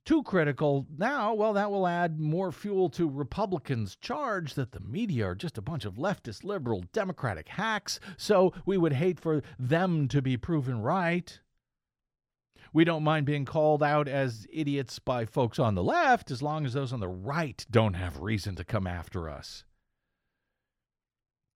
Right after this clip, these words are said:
But this is not just another media failure. If that's all that it was, it wouldn't be nearly as troubling as it is. This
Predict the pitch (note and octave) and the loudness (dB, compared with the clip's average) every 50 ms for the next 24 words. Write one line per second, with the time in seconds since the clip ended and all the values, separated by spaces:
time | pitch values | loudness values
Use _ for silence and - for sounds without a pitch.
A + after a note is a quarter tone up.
0 | _ _ _ _ _ _ _ _ _ _ _ _ _ _ _ _ - - - - | _ _ _ _ _ _ _ _ _ _ _ _ _ _ _ _ -20 -6 2 2
1 | D#3 D#3 G3+ F#3 F3+ F#3 G3+ G3+ G3+ F3 A#2 E3+ E3 - - D#3+ C3 C3+ C#3+ C#3+ | 4 6 6 4 4 2 2 4 2 4 4 2 2 4 4 2 4 4 4 4
2 | C#3+ C#3 C3+ C3+ A#2 - - _ - G#2 G#2+ A#2+ C3 C3+ B2+ B2 B2 A2+ G2 F2+ | 4 4 2 2 -2 -6 -12 _ -4 0 2 2 2 2 0 0 0 0 0 -2
3 | - - - C3 A2+ G#2+ G#2+ F#2 D2+ C2 - - - - _ - - A2+ A2 G#2+ | -4 -6 -4 -2 0 2 0 0 0 -2 -8 -14 -20 -20 _ -8 -6 -4 -2 0
4 | E3 F#3 G#3 G3+ - - - - - C3+ D3+ D#3+ F3 F#3 F#3 E3 F3 F3 E3 C#3 | 0 0 0 0 -4 -8 -6 0 2 4 4 4 4 2 2 0 0 -2 -2 0
5 | D#3+ E3 E3 E3+ E3 E3 E3 D3+ D3 D#3 D3 C#3 C3+ C#3+ D3 D3 C3+ B2 C3+ C3 | 2 4 4 6 6 4 2 2 0 0 0 0 0 0 0 0 2 2 2 2
6 | B2 A#2 A2+ A#2 B2 C3+ C#3 C#3+ C#3+ C3+ C3+ B2 B2 - A#2+ A2+ A2+ G2+ - - | 2 2 2 4 2 2 2 0 0 0 0 0 0 0 0 0 -2 -2 -6 -14
7 | - - - C3 C3 B2 A2+ A2 G#2 G#2 F#2+ G2 F#2+ _ - A2 A2 G#2+ G2+ F#2+ | -14 -6 -4 -4 -2 0 0 0 0 0 -2 -2 -4 _ -4 -2 -2 -2 -4 -6
8 | - - G2 F#2+ F2 - _ - F#2+ F#2 E2+ D2 C#2+ D#2 F2+ C3 F#3+ G3 - - | -6 -4 -2 -2 -4 -4 _ -4 -4 -2 -2 -4 -6 -4 0 0 0 0 -2 -8